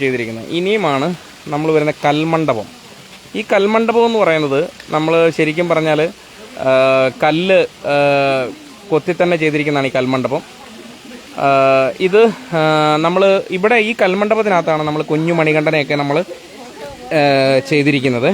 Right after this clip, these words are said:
അപ്പോൾ ഇത് പന്തള രാജാവ്, പിന്നെ അതുപോലെ തന്നെ ഞാൻ മുമ്പേ പറഞ്ഞിരിക്കുന്ന സന്യാസി വര്യൻ, ഇങ്ങനെയുള്ള ആൾക്കാരുടെയൊക്കെ, ആ, പ്രസൻസ്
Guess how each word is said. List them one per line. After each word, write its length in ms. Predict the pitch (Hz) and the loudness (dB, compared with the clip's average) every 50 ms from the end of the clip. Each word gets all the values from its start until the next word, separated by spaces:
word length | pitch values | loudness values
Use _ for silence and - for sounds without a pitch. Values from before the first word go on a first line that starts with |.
| - - - - - - 156 | -2 -6 -12 -14 -10 -8 -4
അപ്പോൾ 120 | 147 156 160 156 | -2 0 0 0
ഇത് 80 | 160 165 170 | 0 0 0
പന്തള 280 | 151 156 156 165 175 170 | 2 2 2 4 4 4
രാജാവ്, 400 | 170 170 165 170 170 165 165 175 247 - - - - - - - - - - - | 4 4 4 4 4 4 4 2 0 -2 -8 -18 -20 -20 -20 -20 -20 -20 -10 -6
പിന്നെ 160 | 156 160 170 165 | -2 0 0 2
അതുപോലെ 260 | 156 160 165 165 160 165 165 | 2 2 2 2 2 2 2
തന്നെ 140 | 165 165 165 165 | 2 0 0 0
ഞാൻ 80 | 160 165 | 0 0
മുമ്പേ 180 | 165 160 156 165 160 | 0 0 0 0 0
പറഞ്ഞിരിക്കുന്ന 400 | 165 156 160 156 156 156 160 160 151 - | 0 0 0 0 0 0 -2 -2 -2 0
സന്യാസി 420 | 156 147 147 151 160 160 139 180 165 | 0 0 2 2 0 0 0 0 -2
വര്യൻ, 220 | 160 160 170 180 170 - - - - - - | 0 0 -2 -4 -6 -10 -18 -20 -20 -16 -10
ഇങ്ങനെയുള്ള 340 | 156 156 160 165 160 156 156 156 | -6 -4 -2 -2 -2 0 0 0
ആൾക്കാരുടെയൊക്കെ, 560 | 156 156 151 160 160 160 160 156 147 160 160 180 - - - - - - - - - - - - - - - - - - - 143 | 0 0 0 -2 0 0 0 -2 -2 -2 -4 -6 -6 -10 -20 -20 -20 -20 -20 -20 -20 -20 -20 -20 -20 -20 -20 -20 -12 -6 -2 0
ആ, 20 | 139 139 139 143 139 131 - | 0 2 2 2 2 0 0
പ്രസൻസ് 480 | 156 156 147 - 175 170 156 - 180 | -2 -4 -2 -2 -4 -4 -2 -2 0